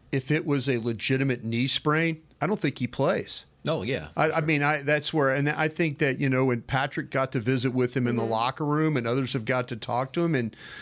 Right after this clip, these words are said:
Speaker 1: you know, that, that Jerry Jones is talking about that, well, he doesn't need to have reps and all that. I, I, I think that, you know, it, it, it, in that regard, it does bode well.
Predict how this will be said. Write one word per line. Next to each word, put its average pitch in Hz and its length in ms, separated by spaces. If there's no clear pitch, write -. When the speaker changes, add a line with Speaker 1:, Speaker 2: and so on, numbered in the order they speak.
Speaker 1:
you 143 100
know, 123 260
that, 113 360
that 117 280
Jerry 135 340
Jones 135 420
is 120 140
talking 139 400
about 127 380
that, 117 200
well, 127 80
he 127 100
doesn't 131 320
need 127 220
to 113 80
have 120 320
reps 139 580
and 117 220
all 127 220
that. 131 380
I, - 60
I, 160 80
I 202 60
think 156 300
that, 127 340
you 131 100
know, 117 260
it, 120 200
it, 123 280
it, 123 180
in 127 160
that 151 300
regard, 127 380
it 107 140
does 127 280
bode 143 300
well. 160 380